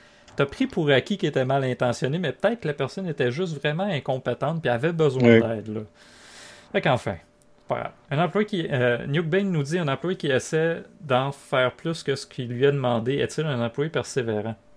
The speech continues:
Speaker 2: Euh,
Speaker 1: Peut-être.
Speaker 2: on, peut-être, mais
Speaker 1: <laughs> Mais
Speaker 2: oui,
Speaker 1: pas tout le
Speaker 2: euh,
Speaker 1: temps.
Speaker 2: non, c'est ça. Il y a deux choses. Bon, premièrement, ça se peut que,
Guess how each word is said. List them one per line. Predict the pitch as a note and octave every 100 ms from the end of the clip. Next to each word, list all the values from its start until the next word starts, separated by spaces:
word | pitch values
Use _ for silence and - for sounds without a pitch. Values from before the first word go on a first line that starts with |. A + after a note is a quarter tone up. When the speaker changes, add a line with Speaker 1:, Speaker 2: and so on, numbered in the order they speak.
| - _ - - - - - - - - - - - - - - -
Speaker 2:
Euh, | A#2 B2+
Speaker 1:
Peut-être. | B2+ C3 C#3+ D3
Speaker 2:
on, | C3 C3+ C#3 _ _ _ _ - C3 -
peut-être, | D#3 - E3+ A3 B3
mais | C#3+ C#3 D3+
Speaker 1:
<laughs> |
Mais | D#3
Speaker 2:
oui, | D#3 E3
Speaker 1:
pas | C3 C3+ C#3
tout |
le | D3+
Speaker 2:
euh, |
Speaker 1:
temps. | E3 - _ _ - - -
Speaker 2:
non, | C#3+ B2
c'est | C#3+
ça. | C#3 A#2+
Il | B2
y | C#3
a | D#3+
deux | E3+ F3
choses. | - G#2 F#2
Bon, | A#2
premièrement, | A2+ A#2+ C3+ D#3 F3
ça | D3
se | G#2+
peut | - C3
que, | B2+